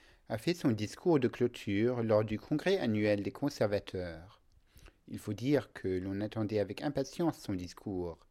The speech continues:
car elle a été très critiquée par les Brexiteers Boris Johnson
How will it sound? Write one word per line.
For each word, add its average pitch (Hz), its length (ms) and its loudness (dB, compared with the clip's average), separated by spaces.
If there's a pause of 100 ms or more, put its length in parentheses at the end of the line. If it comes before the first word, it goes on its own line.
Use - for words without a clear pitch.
(420)
car 120 240 -2
elle 113 100 0
a 110 80 2
été 113 220 -4
très - 220 -8
critiquée - 680 -4
par 110 240 0
les 95 100 0
Brexiteers 123 1040 0 (220)
Boris 127 420 6
Johnson 98 640 -4